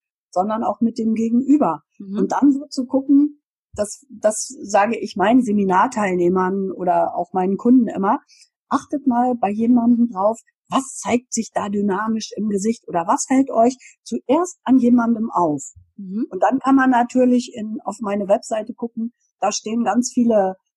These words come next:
Speaker 1: äh, Blog, ähm, Folgen, äh, wo man dann mal nachlesen kann, "Mensch, was ist denn das eigentlich?" Ne? Sich,
Speaker 2: Ja.
Speaker 1: sich wirklich auch mal Gedanken um sich und um, um das Gegenüber zu machen und nicht so durch die Zeit zu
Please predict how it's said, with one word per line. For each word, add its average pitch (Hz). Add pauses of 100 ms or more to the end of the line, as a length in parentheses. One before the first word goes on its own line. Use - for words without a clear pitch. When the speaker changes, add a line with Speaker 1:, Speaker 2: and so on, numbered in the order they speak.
Speaker 1:
äh, 185
Blog, 202 (200)
ähm, 190
Folgen, 233 (380)
äh, 202
wo 214
man 233
dann 220
mal 214
nachlesen 233
kann, 226
"Mensch, 359
was 247
ist -
denn 269
das 147
eigentlich?" -
Ne? 220
Sich, 247
Speaker 2:
Ja. 180
Speaker 1:
sich -
wirklich 262 (260)
auch 226
mal 226
Gedanken 226
um 202
sich 254
und 202
um, 202
um 202
das -
Gegenüber 220
zu -
machen 185
und 196
nicht 226
so 220 (300)
durch 233
die 208
Zeit 277
zu 196